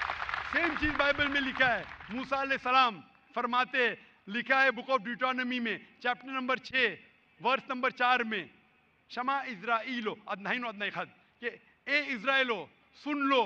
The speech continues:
कि हमारा भगवान, हमारा ईश्वर एक ही है। वही जो ईसा अलैहिस्सलाम ने दोहराए थे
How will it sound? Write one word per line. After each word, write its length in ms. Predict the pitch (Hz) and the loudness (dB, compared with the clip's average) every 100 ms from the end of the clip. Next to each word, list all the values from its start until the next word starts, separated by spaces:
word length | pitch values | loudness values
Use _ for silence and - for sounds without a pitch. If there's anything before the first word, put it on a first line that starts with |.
| 147 - _ - | 0 -14 _ -6
कि 80 | 254 | -2
हमारा 460 | 202 240 277 277 | 0 2 2 2
भगवान, 600 | 254 196 202 262 247 165 113 _ _ _ - | 0 -2 2 4 4 2 -6 _ _ _ -8
हमारा 440 | 233 277 285 269 240 | 0 4 4 4 0
ईश्वर 400 | 240 - 262 226 - _ | -6 0 2 0 -2 _
एक 260 | 277 285 - | 4 4 4
ही 80 | 262 | 0
है। 220 | 180 151 - _ _ _ _ _ _ _ 180 | 0 -2 -12 _ _ _ _ _ _ _ -10
वही 320 | 208 311 320 | -4 -2 -2
जो 200 | 285 294 | -4 -6
ईसा 320 | 254 247 269 | -6 -4 -2
अलैहिस्सलाम 420 | 262 254 240 240 233 | -2 -4 -2 -2 -2
ने 140 | 240 | -4
दोहराए 360 | 190 208 240 220 | -4 0 2 2
थे 200 | - | -2